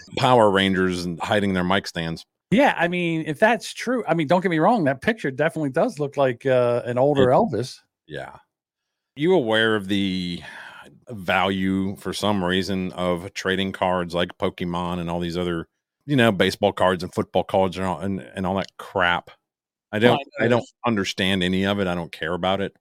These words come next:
Speaker 1: but for some reason, it's a thing.
Speaker 2: It is a thing. I mean, people trade baseball cards all the time. I mean, a Barry Bonds rookie card in perfect condition goes for a lot of money.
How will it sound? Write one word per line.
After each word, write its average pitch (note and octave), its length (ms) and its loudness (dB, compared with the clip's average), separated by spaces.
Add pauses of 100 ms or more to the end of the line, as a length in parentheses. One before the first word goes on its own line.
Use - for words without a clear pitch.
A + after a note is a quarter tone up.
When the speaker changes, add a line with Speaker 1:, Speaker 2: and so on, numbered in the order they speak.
Speaker 1:
but E2+ 260 -4
for E2+ 80 -12
some F#2+ 240 -6
reason, F#2+ 460 -2
it's E2 120 -12
a - 60 -6
thing. E2+ 460 -10 (420)
Speaker 2:
It D#3+ 100 -2
is A3+ 180 0
a D#3 40 -2
thing. A#2 500 -4
I G#2+ 60 -12
mean, A2+ 220 -8
people C#3 260 -6
trade B2 320 -4
baseball A#2+ 400 -2
cards G#2+ 400 -2
all G#2+ 160 -2
the G2 80 -6
time. D3+ 480 -6
I - 20 -12
mean, G#2 220 -8
a A2+ 60 -10
Barry A#2+ 320 0
Bonds A#2 640 0
rookie B2 280 -12
card A2 400 -8 (600)
in A2+ 440 0 (180)
perfect A#2+ 360 0
condition A2+ 460 -4
goes A2+ 200 -4
for A#2 200 -6
a G#2 40 -2
lot B2+ 200 0
of A#2 40 -6
money. B2+ 380 -4